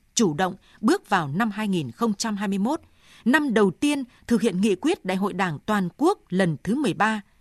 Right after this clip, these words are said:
năm đầu tiên của kế hoạch phát triển kinh tế xã hội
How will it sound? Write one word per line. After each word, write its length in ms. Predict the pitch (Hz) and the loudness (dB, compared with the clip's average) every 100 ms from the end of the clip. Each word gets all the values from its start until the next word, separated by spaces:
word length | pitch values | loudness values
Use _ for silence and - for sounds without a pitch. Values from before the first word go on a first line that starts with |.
| _ _ _ _ | _ _ _ _
năm 340 | 175 233 254 180 | 2 2 2 2
đầu 200 | 185 160 | 2 2
tiên 320 | - 277 262 | 0 0 0
của 200 | - 208 | -2 0
kế 180 | 151 175 | 0 0
hoạch 220 | 269 190 | -2 -4
phát 180 | - 339 | -4 -4
triển 220 | - 165 | -2 -4
kinh 280 | 120 294 269 | -2 -4 -2
tế 300 | 226 202 277 | -2 -4 -4
xã 200 | - 269 | -4 -4
hội 260 | 302 214 | -2 -2